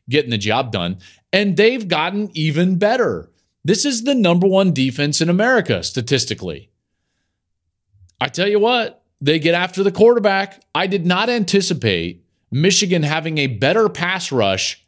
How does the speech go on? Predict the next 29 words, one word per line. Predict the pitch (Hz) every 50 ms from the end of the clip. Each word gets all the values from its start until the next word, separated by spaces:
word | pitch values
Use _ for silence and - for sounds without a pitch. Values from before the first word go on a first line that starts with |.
| _ -
in | 135 139 135
twenty | 120 - - 156 185 190 196 196
twenty-two | 170 - - 175 180 170 151 135 113 - - 247 226 143 110 95 95 98 - _ _ _ -
than | 135 143 156
they | 160 156 156
did | 147 147 170 180
in | 185 180 170
twenty | 175 160 165 170 170 160 147
twenty-one. | - - 147 151 143 131 123 113 113 113 98 80 92 - - _ _ _ _ _ - - - _ -
They | 135 156
don't | 208 240 226 196
have | 190 190 185 175 151
an | 131 127
individual | - 143 147 165 156 160 131 117 135 160 160 151 135 113 107 107 117 - -
that's | 131 120 113 110 -
better | 113 104 101 117 120 117 120 117
than | 110 113 110
Aiden | 110 113 117 110 110 101
Hutchinson | 104 113 110 - 113 117 - 120 113
or | 110 104
David | 92 110 107 104 98
Ojabo, | 92 92 87 87 117 131 170 185 135 113 92 85 87 87 87 - - - _ _ -
but | 113 139 131
their | 123 175 190
pass | 180 185 185 180 180 175 -
rush | 170 165 151 139 - - - _ _ _ -
as | 151 175 175 139 127
a | 120 104
whole | - 147 214 247 165 107 90 85 101 127 - -